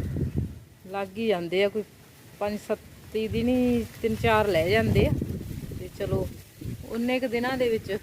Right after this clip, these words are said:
ਹੋ ਜਾਂਦਾ ਕਿ ਥੋੜ੍ਹਾ ਚੇਂਜ ਜਿਹਾ ਵੀ ਹੋ ਜਾਂਦਾ। ਬੱਚੇ ਵੀ ਰੋਜ਼ ਕਹਿੰਦੇ, "ਕੱਦੂ ਨਹੀਂ ਖਾਣਾ, ਅਸੀਂ ਕੱਦੂ ਨਹੀਂ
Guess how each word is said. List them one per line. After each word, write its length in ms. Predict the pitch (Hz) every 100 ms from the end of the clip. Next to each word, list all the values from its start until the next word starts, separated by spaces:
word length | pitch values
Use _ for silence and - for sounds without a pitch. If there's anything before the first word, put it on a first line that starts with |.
| - - - - - - 214
ਹੋ 140 | 214
ਜਾਂਦਾ 320 | 220 226 220
ਕਿ 80 | 220
ਥੋੜ੍ਹਾ 220 | 247 247
ਚੇਂਜ 360 | 247 240 226 220
ਜਿਹਾ 160 | 233 254
ਵੀ 100 | 269
ਹੋ 60 |
ਜਾਂਦਾ। 180 | 254 202
ਬੱਚੇ 360 | 190 - 233 233
ਵੀ 80 |
ਰੋਜ਼ 300 | 240 202 190
ਕਹਿੰਦੇ, 340 | - 202 208 -
"ਕੱਦੂ 320 | 202 - 185 -
ਨਹੀਂ 100 | - -
ਖਾਣਾ, 260 | 190 185
ਅਸੀਂ 140 | 180 -
ਕੱਦੂ 300 | 180 - -
ਨਹੀਂ 120 | 175